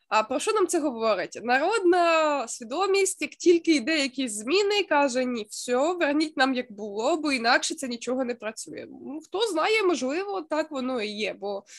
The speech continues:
а, варити пиво ми не будемо на Миколая, і, відповідно, не дізнаємося, чи буде щось краще.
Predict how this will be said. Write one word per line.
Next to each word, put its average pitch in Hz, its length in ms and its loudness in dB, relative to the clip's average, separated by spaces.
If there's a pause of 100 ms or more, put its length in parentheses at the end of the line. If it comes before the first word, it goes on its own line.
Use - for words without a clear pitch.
(240)
а, 226 180 2
варити 277 380 -2
пиво 254 240 -6
ми 254 140 0
не 233 120 -2
будемо 220 480 -4
на 381 220 -2
Миколая, 392 640 2
і, 285 160 0
відповідно, 294 400 -4
не 262 140 -2
дізнаємося, 254 540 -4
чи 233 140 -14
буде 220 180 -10
щось 220 200 -12
краще. - 440 -16